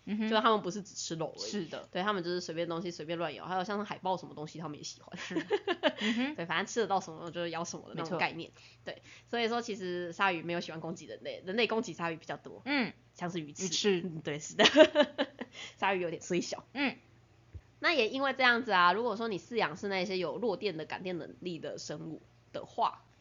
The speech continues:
Speaker 2: 其实他们对于你的马达，如果它稍微有点漏电，其实有时候会让他们觉得有点不爽。
Speaker 1: 嗯哼。
Speaker 2: 因为这就像是有一个人一直在那边，“Hey, notice me, hey, notice me。”哎，那，那个啊，
Speaker 1: Hey,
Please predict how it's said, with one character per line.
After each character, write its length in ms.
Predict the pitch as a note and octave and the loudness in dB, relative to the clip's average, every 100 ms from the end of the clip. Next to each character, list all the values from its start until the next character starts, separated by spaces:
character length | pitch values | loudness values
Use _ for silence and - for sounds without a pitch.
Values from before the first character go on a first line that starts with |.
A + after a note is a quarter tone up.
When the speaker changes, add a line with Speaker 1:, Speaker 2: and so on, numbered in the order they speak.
| - - | -20 -20
Speaker 2:
其 220 | - - C#4 | -12 -10 -8
实 180 | - | -8
他 140 | C4+ C#4+ | -2 -2
们 160 | B3+ A#3+ | -2 -2
对 300 | C#4 A#3+ A3 | 2 4 2
于 260 | F#3 F#3+ | -2 -6
你 280 | G3+ F#3 D3 - | -4 -6 -6 -4
的 200 | F3 D#3+ | 0 0
马 220 | D#3 C3+ | 0 -6
达， 400 | - - C#2+ - - | -6 -6 -8 -10 -8
如 120 | F3 | -4
果 80 | G3 | -2
它 160 | G3+ | 0
稍 160 | G#3 G3+ | 0 0
微 160 | G3 E3+ | 2 0
有 100 | E3 | -2
点 160 | D#3+ | -2
漏 180 | F3 - - | -4 -4 -6
电， 160 | E3+ - | -10 -10
其 80 | - | -12
实 80 | G#3 | -4
有 140 | F#3 | -2
时 80 | D3 | -2
候 60 | F3 | -4
会 80 | E3+ | -2
让 140 | E3 | -2
他 80 | F3 | -4
们 100 | D#3 | -6
觉 100 | C3 | -8
得 60 | |
有 80 | C#3 | -8
点 120 | C#3 | -8
不 100 | - | -10
爽。 260 | D#3 - G3 | -10 -6 -2
Speaker 1:
嗯 40 | |
哼。 260 | G#3 G#3 A3 | 0 -2 -2
Speaker 2:
因 120 | C4+ | 2
为 60 | C#4 | 2
这 100 | C4 | 4
就 100 | C4+ | 4
像 160 | D4 B3+ | 4 0
是 120 | B3+ | 2
有 160 | F#3 | 2
一 60 | F3 | 2
个 100 | F#3 | 2
人 120 | E3+ | 0
一 40 | F#3 | -2
直 120 | F#3 | -4
在 120 | F3+ | -2
那 40 | |
边， 160 | F3 F3+ | -2 2
“Hey, 240 | G4+ - | 6 6
notice 320 | C#4 F4 F4+ F#4+ | 6 2 2 6
me, 260 | F#4 A#3 | 6 6
hey, 280 | F4 G#4+ C#4 | 6 6 6
notice 360 | - F4 D#4 F4 | 2 4 4 6
me。” 220 | F#4+ - | 4 4
哎， 160 | A3 B3+ | -4 -4
那， 120 | B3+ C4+ | -2 6
那 180 | A#4+ | 8
个 80 | B3 | 10
啊， 40 | |
Speaker 1:
Hey, 40 | G3 | 10